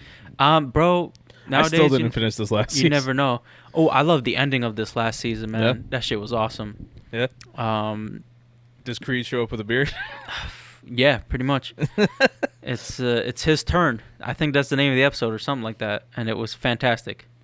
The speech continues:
Speaker 2: Okay.
Speaker 1: Uh, Netflix. I don't know if I have mentioned this before. They are making a live action One Piece. Ten episodes, first season has been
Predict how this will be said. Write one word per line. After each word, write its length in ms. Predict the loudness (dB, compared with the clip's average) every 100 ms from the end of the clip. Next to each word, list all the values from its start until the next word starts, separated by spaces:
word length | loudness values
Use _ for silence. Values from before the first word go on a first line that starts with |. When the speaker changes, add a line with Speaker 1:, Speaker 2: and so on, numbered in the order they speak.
| _ _ -20 _ -16
Speaker 2:
Okay. 280 | -14 -10 -12 -4
Speaker 1:
Uh, 380 | 2 4 4 0 0
Netflix. 880 | 0 0 -2 -2 -2 -8 -18 -20 -18 0
I 100 | 2
don't 100 | 2
know 40 | 2
if 100 | 2
I 60 |
have 140 | 2 0
mentioned 380 | 0 0 -2 -4
this 100 | -4
before. 460 | -8 -2 -2 -2 -6 -20 -20 _
They 200 | 0 4
are 100 | 4
making 480 | 2 0 0 -2 -4
a 140 | -4 -2
live 320 | 2 2 2
action 480 | 0 -2 -4 -6 -2
One 160 | -2 0
Piece. 560 | -2 -4 -8 -18 -20 _ _
Ten 180 | -4 -4
episodes, 760 | -2 -4 -4 0 0 0 -4 -14
first 360 | -4 0 0 -2
season 360 | -4 -2 -4 -6
has 340 | -4 -2 -4
been 520 | -6 -4 -4 -4 -8